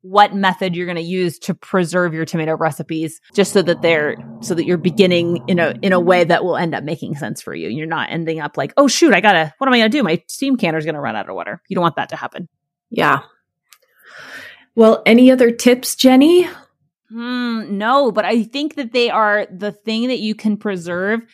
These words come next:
Speaker 1: that will give a ton of value to your, your home pantry. Um, they can be super, super versatile. And I think, like, jam is a wonderful thing to learn to can, for example. Like, I, e-, most people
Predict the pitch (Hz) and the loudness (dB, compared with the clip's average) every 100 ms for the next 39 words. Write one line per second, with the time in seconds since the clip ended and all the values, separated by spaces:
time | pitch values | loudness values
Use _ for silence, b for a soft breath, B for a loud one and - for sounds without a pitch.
0 | _ _ - 202 202 202 - 208 208 190 | _ _ -4 0 2 0 2 4 4 2
1 | 143 - - 220 220 208 175 160 180 233 | -4 -6 -4 -2 0 0 2 2 2 0
2 | 294 330 - 240 202 180 180 165 - _ | -2 -4 -4 0 0 0 -2 -6 -12 _
3 | _ _ _ - 202 190 208 214 214 202 | _ _ _ -4 -2 0 0 0 -2 -2
4 | 185 196 277 285 320 285 196 175 175 185 | -4 -4 -4 -4 -2 -2 0 -2 -2 -2
5 | 214 185 - - 247 226 220 247 202 156 | -4 -6 -10 -8 -4 -2 -4 -4 -6 -6
6 | 175 185 247 247 254 269 _ _ _ _ | -6 -8 -4 0 0 0 _ _ _ _
7 | _ - 202 190 185 185 220 240 233 _ | _ -6 -2 0 0 -2 -4 -6 -6 _
8 | _ _ _ - 151 - - 220 240 339 | _ _ _ -2 -2 -4 0 2 4 2
9 | 302 196 170 196 208 214 208 202 185 185 | 0 -2 -2 -2 -4 -4 -6 -6 -4 -2
10 | 175 180 180 180 160 170 185 175 175 175 | -4 -4 -6 -4 -4 -2 -2 -4 -4 -2
11 | 190 175 165 160 170 190 180 202 208 190 | 0 0 0 0 -2 -4 -2 0 2 0
12 | - 160 170 165 160 | -4 -4 -2 -4 -6